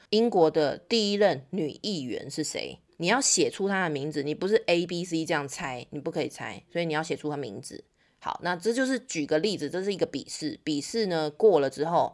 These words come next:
老师筛选过后之后，他就会面试，面试也是一关的筛选。那面试的考试，我记得是他请你来，然后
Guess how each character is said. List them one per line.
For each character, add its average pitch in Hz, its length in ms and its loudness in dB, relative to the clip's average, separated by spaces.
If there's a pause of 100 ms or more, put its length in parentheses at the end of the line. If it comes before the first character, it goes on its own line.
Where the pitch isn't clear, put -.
(120)
老 139 160 2
师 170 140 -6
筛 170 220 0
选 151 140 -4
过 143 140 0
后 147 160 -2
之 147 120 -8
后， 143 240 -4
他 165 140 -2
就 165 120 2
会 156 100 2
面 147 240 0
试， - 340 -8
面 202 220 4
试 170 160 -4
也 143 160 0
是 - 120 -6
一 143 80 -4
关 131 420 -6
的 135 100 -4
筛 123 260 -6
选。 - 280 -12
那 208 160 0
面 226 300 2
试 226 220 -4
的 180 120 -2
考 143 300 -6
试， 185 460 -8
我 104 100 -10
记 202 200 -10
得 143 160 -2
是 165 280 -6 (380)
他 190 160 -10
请 151 280 -4
你 135 160 -4
来， 58 420 -8
然 151 180 -2
后 170 300 0